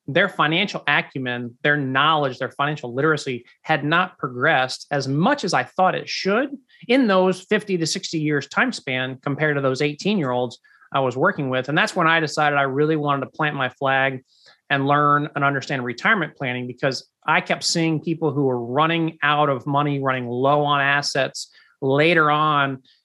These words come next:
in their lives due to decisions they made early in their retirement or at the end of their working career. And I mean, with retirement, it's a different ballgame. So, you know,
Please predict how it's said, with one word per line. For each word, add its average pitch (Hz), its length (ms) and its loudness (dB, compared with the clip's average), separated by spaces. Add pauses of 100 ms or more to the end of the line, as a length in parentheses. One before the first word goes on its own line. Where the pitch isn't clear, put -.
in 147 140 0
their 131 180 2
lives 143 440 2
due 151 300 2
to 202 160 -6
decisions 147 640 -2
they 139 100 -2
made 135 400 -2 (140)
early 156 500 2
in 143 120 -2
their 135 140 0
retirement 147 480 -2
or 139 40 -2
at 131 100 -4
the 135 80 -4
end 131 80 -4
of 123 60 -4
their 117 100 -4
working 123 320 -4
career. 117 460 -4 (420)
And 135 280 0 (360)
I 151 60 2
mean, 139 280 0
with 143 280 0 (100)
retirement, 165 600 0 (180)
it's 165 160 -4
a 165 80 2
different 160 500 -2
ballgame. 131 580 0
So, 151 160 2
you 147 280 0
know, 156 400 2